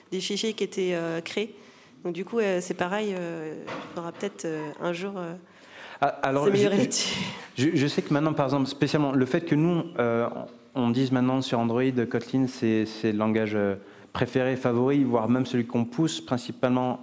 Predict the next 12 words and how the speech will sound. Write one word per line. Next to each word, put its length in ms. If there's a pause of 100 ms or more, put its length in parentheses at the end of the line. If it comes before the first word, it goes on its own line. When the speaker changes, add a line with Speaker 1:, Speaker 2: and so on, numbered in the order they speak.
Speaker 2:
en 160
production, 560 (440)
c'est 140
aussi 400
après, 440
euh, 100 (340)
un, 60
un 300
effet 180
de 80
marché 320
qui 480